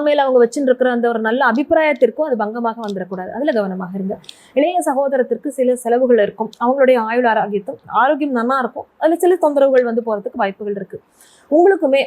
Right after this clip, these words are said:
உடம்புல வந்து இந்த தோள்பட்டை பகுதியில அதுல எல்லாம் அடிபடாம பாத்துக்கோங்க. அதே நேரத்துல நிறைய பேருக்கு வந்து பிளட் சர்க்குலேஷன் சம்பந்தமாக ஏதாவது கால்ல இந்த நரம்புகள் சுண்டி இழுக்கிறதோ திடீர்னு இழுத்துட்டு வலிக்கிறதோ அந்த மாதிரி நரம்பு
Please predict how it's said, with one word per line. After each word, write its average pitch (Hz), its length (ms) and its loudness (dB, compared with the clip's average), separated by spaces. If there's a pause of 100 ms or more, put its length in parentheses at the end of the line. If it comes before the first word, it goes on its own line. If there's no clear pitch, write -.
(120)
உடம்புல 262 380 2
வந்து 233 180 0 (140)
இந்த 233 180 6
தோள்பட்டை 294 480 2
பகுதியில 233 420 2
அதுல 226 180 0
எல்லாம் 240 160 2
அடிபடாம 233 480 -2
பாத்துக்கோங்க. 214 400 -2 (520)
அதே 277 120 4 (120)
நேரத்துல 247 440 0
நிறைய 233 240 -4
பேருக்கு 262 300 -2
வந்து 233 160 -4 (460)
பிளட் 262 200 2
சர்க்குலேஷன் 311 540 2
சம்பந்தமாக 247 500 -2 (200)
ஏதாவது 247 260 -2 (100)
கால்ல 269 280 0
இந்த 247 180 2
நரம்புகள் 269 420 2
சுண்டி 254 220 0
இழுக்கிறதோ 240 360 0 (120)
திடீர்னு 294 380 0
இழுத்துட்டு 254 360 0
வலிக்கிறதோ 262 500 0
அந்த 226 160 -2
மாதிரி 254 160 -2 (520)
நரம்பு 294 220 0